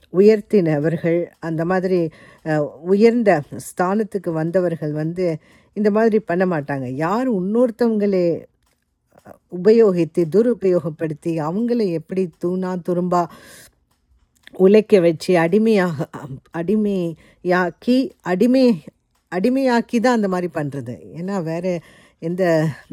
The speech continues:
இ-, விதமும் இவ-, இவர்களுக்கு தெரியாது. அதனால அதே பழக்கமா, ஆனா இவங்க என்ன, அ, நினைக்க ஆரம்பிச்சிடுறாங்கன்னா, இ-, ஆண்டாண்டுகள் உன்-, உன்னுடைய வாழ்நாள் முழுதும் நீ எனக்கு,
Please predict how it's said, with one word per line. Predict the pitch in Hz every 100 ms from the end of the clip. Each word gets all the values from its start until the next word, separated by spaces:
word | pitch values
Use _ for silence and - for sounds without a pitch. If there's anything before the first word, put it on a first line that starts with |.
| - -
இ-, | 165 151
விதமும் | 165 185 214 208
இவ-, | 151 -
இவர்களுக்கு | 165 156 151 143 143
தெரியாது. | 160 156 165 131 127 - - -
அதனால | 208 220 277 285 220
அதே | 190 262 277
பழக்கமா, | 208 214 226 240 220 196 170 -
ஆனா | 165 180 208 180 180 - -
இவங்க | 202 190
என்ன, | 185 214 269 240 202 175 175
அ, | 170 156 143 143 - - _
நினைக்க | 147 190 202 214 180
ஆரம்பிச்சிடுறாங்கன்னா, | 170 165 180 160 156 160 202 220 - - - - - - _ _ - 180
இ-, | 156 -
ஆண்டாண்டுகள் | 165 233 269 269 262 240 220 202
உன்-, | 175 180 180
உன்னுடைய | 196 247 285 302 285 269 269 233 170 - -
வாழ்நாள் | 160 175 220 247 240 220
முழுதும் | 190 202 226 202 240 226
நீ | 196 185 220 262 - _ _ _ _ _ _ _ -
எனக்கு, | 170 196 208 - - 208 -